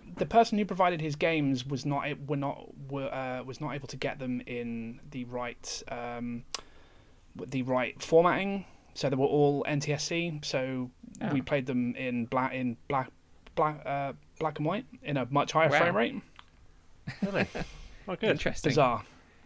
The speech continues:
Speaker 1: Bizarre.
Speaker 2: Those were weird times for T V
Speaker 1: Very
Speaker 2: standards and
Speaker 1: strange,
Speaker 2: stuff
Speaker 1: yeah.
Speaker 2: as well.
Speaker 1: Yeah, 'cause
Speaker 3: Yeah.
Speaker 2: Like
Speaker 1: pal,
Speaker 2: pal
Speaker 1: pal
Speaker 2: N T S C.
Speaker 1: ran at half refresh rate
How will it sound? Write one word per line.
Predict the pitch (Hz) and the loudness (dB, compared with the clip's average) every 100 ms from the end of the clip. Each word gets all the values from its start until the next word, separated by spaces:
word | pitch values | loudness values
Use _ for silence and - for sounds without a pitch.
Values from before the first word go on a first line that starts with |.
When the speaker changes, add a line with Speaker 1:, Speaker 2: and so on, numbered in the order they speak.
| - | -16
Speaker 1:
Bizarre. | 147 131 117 117 - - - - | -12 -10 -10 -12 -18 -20 -8 -2
Speaker 2:
Those | 254 | -2
were | 151 - | -2 -2
weird | 156 202 - | 4 4 2
times | - 110 110 110 - | -2 -4 -2 -4 -4
for | - 110 | 0 0
T | - 135 | 4 4
V | |
Speaker 1:
Very | 131 123 | 6 4
Speaker 2:
standards | 117 110 107 120 | 2 0 0 -4
and | 107 104 | -6 -6
Speaker 1:
strange, | - 117 | -2 -2
Speaker 2:
stuff | 120 | -2
Speaker 1:
yeah. | 127 | -6
Speaker 2:
as | - | -4
well. | 151 104 127 - | -4 -4 -6 -4
Speaker 1:
Yeah, | 113 104 123 | -2 -2 -2
'cause | 110 - | 0 4
Speaker 3:
Yeah. | |
Speaker 2:
Like | 127 | 8
Speaker 1:
pal, | 220 269 | 10 12
Speaker 2:
pal | 139 131 | 10 8
Speaker 1:
pal | 127 254 | 8 10
Speaker 2:
N | 269 | 10
T | |
S | 220 - | 8 6
C. | 139 156 170 | -2 -8 -4
Speaker 1:
ran | 180 220 165 123 131 - 160 | 2 4 4 2 -2 -2 -4
at | 156 | -2
half | - - - 180 170 - - - | -4 -2 4 4 4 0 -12 -12
refresh | 165 147 143 - | -8 -2 -2 -2
rate | 120 120 | -6 -8